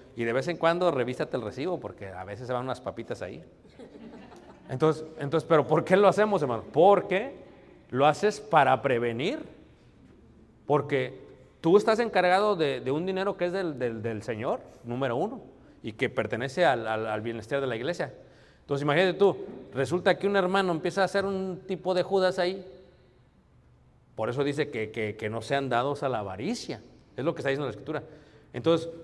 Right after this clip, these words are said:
¿por qué se hace esto? Porque cuando pidan cuentas, ¿a quién se las van a pedir? ¿A los tesoreros? A ver, muéstrame. No, pues es, es que estos son reportes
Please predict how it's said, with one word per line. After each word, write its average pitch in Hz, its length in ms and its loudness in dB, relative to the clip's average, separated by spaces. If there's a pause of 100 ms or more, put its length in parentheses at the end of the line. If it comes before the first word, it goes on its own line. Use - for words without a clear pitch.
¿por 131 160 2
qué 180 140 2
se 208 140 2
hace 208 240 2
esto? 185 240 0
Porque 127 400 -2
cuando 131 460 0
pidan 190 340 2
cuentas, 202 720 -2 (1120)
¿a 139 160 6
quién 196 200 2
se 208 100 0
las 185 140 4
van 208 120 2
a 190 100 2
pedir? 196 180 4
¿A 143 180 2
los 131 120 0
tesoreros? 170 680 2 (580)
A 117 120 -4
ver, 190 200 2
muéstrame. 220 640 2 (340)
No, 233 240 2
pues 170 160 0
es, - 180 0
es 147 260 -6
que 214 60 2
estos 202 220 -4
son 208 220 0
reportes 180 840 -2